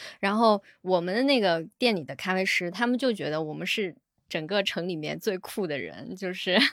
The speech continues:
<laughs> 每个人都有自己的生活方式，然后他们也觉得在这种好的精品咖啡店里面工作，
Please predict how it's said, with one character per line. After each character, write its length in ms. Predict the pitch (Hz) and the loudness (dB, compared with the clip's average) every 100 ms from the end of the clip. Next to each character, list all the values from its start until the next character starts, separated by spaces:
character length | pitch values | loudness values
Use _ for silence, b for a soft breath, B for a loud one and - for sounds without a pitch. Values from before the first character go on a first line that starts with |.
| - | -2
<laughs> 320 | - 587 339 | 0 0 0
每 180 | - 180 | -2 2
个 80 | 220 | 6
人 160 | 254 220 | 6 6
都 100 | 233 | 4
有 160 | 226 170 | 4 2
自 160 | - | -4
己 80 | 202 | -6
的 80 | - | -6
生 180 | - 185 | -6 -4
活 120 | 160 | -4
方 260 | - 175 | -6 -6
式， 240 | 190 - 170 | -4 -6 -6
然 240 | 135 147 | -6 -2
后 160 | 175 170 | 0 0
他 160 | 175 | -2
们 100 | 196 | -2
也 80 | 180 | -2
觉 160 | 156 147 | -4 -6
得 80 | 165 | -4
在 220 | 180 175 | -4 -6
这 100 | 190 | -6
种 200 | 156 147 | -6 -6
好 240 | - - - | -8 -8 -8
的 140 | - | -10
精 200 | - 180 | -8 -6
品 80 | 180 | -6
咖 80 | 170 | -4
啡 100 | 170 | -4
店 160 | 175 | -4
里 20 | 160 | -6
面 160 | - | -10
工 220 | - 160 | -10 -12
作， 220 | 170 156 | -8 -8